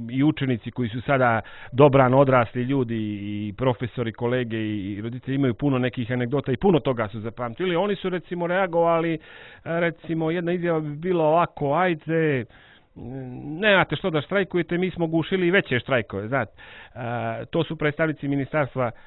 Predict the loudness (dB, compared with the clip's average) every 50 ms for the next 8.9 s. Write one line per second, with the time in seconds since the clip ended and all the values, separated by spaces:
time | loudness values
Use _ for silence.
0 | -20 -20 -16 -12 -8 -6 -4 -4 -2 -2 -2 -2 0 0 0 0 0 0 0 -2
1 | -2 0 2 2 2 0 -2 -6 -8 -6 -4 -2 -2 -2 0 2 4 6 6 6
2 | 6 6 4 2 0 2 2 4 4 2 2 0 2 6 8 8 10 10 8 8
3 | 6 2 -4 -10 -20 -20 -18 _ -4 -2 0 2 2 2 2 0 -2 -4 -6 -8
4 | -6 -6 -6 -2 2 6 6 8 8 8 8 6 6 4 2 0 -4 -4 -4 -4
5 | -6 -4 -4 -2 -2 -2 -2 0 2 4 4 4 4 2 0 -4 -8 -16 _ _
6 | _ _ _ _ _ -20 -16 -16 -14 -12 -10 -6 -4 -4 -2 -4 -4 -4 -2 0
7 | 0 0 0 0 -2 -4 0 0 0 0 2 2 2 2 4 4 6 6 6 6
8 | 6 6 4 4 4 6 6 6 8 8 8 8 8 8 6 4 2